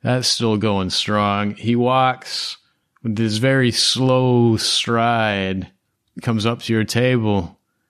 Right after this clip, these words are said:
This first one's on me.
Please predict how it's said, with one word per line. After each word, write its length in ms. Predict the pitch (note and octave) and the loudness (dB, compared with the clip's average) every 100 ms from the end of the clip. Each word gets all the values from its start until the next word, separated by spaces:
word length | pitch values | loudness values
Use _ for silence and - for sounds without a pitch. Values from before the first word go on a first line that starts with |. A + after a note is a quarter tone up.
| _ | _
This 240 | - C#3 A#2+ | -6 -4 -4
first 420 | - A#3 G#3 - | -2 0 0 0
one's 300 | C3 A2+ G2 | 2 2 2
on 540 | A2 G2+ F#2+ F#2 F#2 | 2 2 2 0 2
me. 760 | G2+ A2 F#2+ E2 D#2+ D#2+ - | 2 2 2 -2 -6 -8 -14